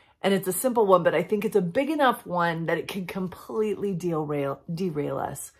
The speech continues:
as we start this journey. It, the key is having the ability to make the choice to believe that Jesus Christ can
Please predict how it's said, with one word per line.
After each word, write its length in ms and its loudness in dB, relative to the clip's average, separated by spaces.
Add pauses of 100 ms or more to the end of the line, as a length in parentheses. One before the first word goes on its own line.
(460)
as 220 -4
we 120 -4
start 280 -8
this 180 -14
journey. 380 -14 (800)
It, 140 -2
the 100 10
key 540 2
is 160 2
having 680 2
the 160 -2
ability 600 -4 (420)
to 160 2
make 420 2
the 100 -4
choice 380 6
to 220 -2
believe 1080 2 (720)
that 180 4
Jesus 340 0
Christ 440 0
can 460 -2